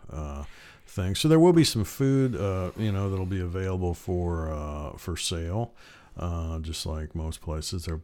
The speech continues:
there may possibly be some vendor trucks, uh, as well sitting around. So we, we've talked to a couple people that might, uh, do some cook stuff, but, um, uh, you know.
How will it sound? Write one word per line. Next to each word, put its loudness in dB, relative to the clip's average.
there -6
may -2
possibly -4
be -6
some -6
vendor -4
trucks, -8
uh, -8
as -10
well -6
sitting -8
around. -8
So -6
we, 6
we've 2
talked 4
to 0
a -4
couple -2
people -2
that -2
might, -4
uh, -4
do -6
some -6
cook -10
stuff, -6
but, -10
um, -8
uh, -8
you -8
know. -10